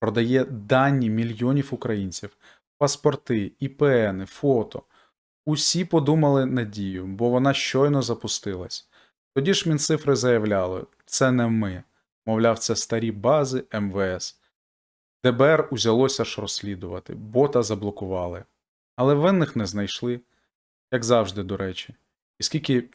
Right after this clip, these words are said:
після того таких ботів з'являлося і взагалі функціонує зараз? Питання риторичне. Дві тисячі двадцять другий рік, січень. Хакери ламають урядові сайти, включно з порталом Дії.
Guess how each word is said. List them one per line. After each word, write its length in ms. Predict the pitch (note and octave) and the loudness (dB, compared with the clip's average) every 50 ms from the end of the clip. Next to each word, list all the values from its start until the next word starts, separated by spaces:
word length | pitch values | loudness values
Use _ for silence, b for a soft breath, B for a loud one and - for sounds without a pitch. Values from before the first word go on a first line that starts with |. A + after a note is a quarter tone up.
| _ - | _ -10
після 240 | - B2 - - A#2+ | -6 -6 -2 -2 -2
того 300 | - - C#3+ D3 A#2 B2 | 0 2 0 2 2 -2
таких 320 | - - - - A#2 G2 G2+ | -6 -8 -8 -8 -8 -8 -6
ботів 340 | G2+ A#2 A2+ - A#2 G2 | -6 -6 -4 -4 -6 -6
з'являлося 760 | G2 G#2 A2 A2+ A2+ B2 C#3+ D3+ D3 C3 A2 - - B2 G#2+ b b b b b b _ | -4 -2 0 0 2 4 4 4 4 2 0 -2 -6 -8 -10 b b b b b b _
і 40 | - | -8
взагалі 340 | A#2 A#2 B2 A2+ C3 C3 B2 | -4 -2 0 2 2 2 0
функціонує 640 | B2 - B2 A2 - - - A2+ A2 A2 G#2+ G2+ G2 | -2 -4 -6 -8 -6 -8 -6 -4 -4 -2 -4 -4 -4
зараз? 520 | F#2 G2 F#2 F2+ F2+ F2 - - - _ _ _ _ _ _ _ | -6 -6 -8 -8 -8 -10 -14 -16 -18 _ _ _ _ _ _ _
Питання 380 | - - - B2 A#2 A#2 A2+ | -6 -2 0 0 0 0 -2
риторичне. 560 | G#2+ G#2 - - G2 G2+ F2+ - - - - - _ _ _ _ _ _ | -4 -4 -6 -6 -6 -6 -6 -10 -12 -16 -18 -20 _ _ _ _ _ _
Дві 140 | C3 C#3+ E3 | 0 0 2
тисячі 380 | D#3+ F3+ E3 - D#3+ - - D3 | 4 2 2 2 2 2 0 2
двадцять 380 | C3+ C#3 C#3+ C#3 - - B2+ | 4 4 4 4 2 0 0
другий 340 | A#2 - B2 A2 F2+ F#2+ F#2+ | 2 2 0 0 0 -2 -4
рік, 180 | F2 F#2 - - | -6 -8 -8 -6
січень. 540 | - - - B2 G#2 - - - G2 F#2+ - _ _ _ _ _ _ _ _ _ _ _ - | -4 -2 -2 -2 -4 -4 -8 -12 -14 -14 -16 _ _ _ _ _ _ _ _ _ _ _ 0
Хакери 520 | D#3 D#3+ D#3 - D3+ C#3 C#3 C#3 C3+ - _ | 2 2 2 2 2 2 2 0 0 -2 _
ламають 500 | B2 A2+ A2 A2+ A#2 A#2 A#2 A2+ A2 - - | -2 0 2 2 2 2 2 0 -2 -4 -8
урядові 480 | B2 A2 A2+ G#2+ A2 A#2 A2 G#2+ G#2 | -6 -4 -2 -2 0 0 0 0 -2
сайти, 560 | - - - - F#2+ F#2 F2+ - - G#2 G#2 - _ _ _ _ _ _ | -2 -2 -2 -2 -2 -4 -4 -8 -12 -16 -16 -16 _ _ _ _ _ _
включно 340 | - C3+ C#3 - - C3+ A#2+ | -2 -2 -2 0 -2 -4 -4
з 60 | - | -2
порталом 500 | - A#2+ A2+ - - A2+ A2 G#2+ G#2 G2+ | -2 -4 -2 2 2 2 2 2 -2 -4
Дії. 360 | F#2+ F#2 F#2+ F2+ F2 F2 F#2 | -6 -8 -8 -10 -10 -12 -14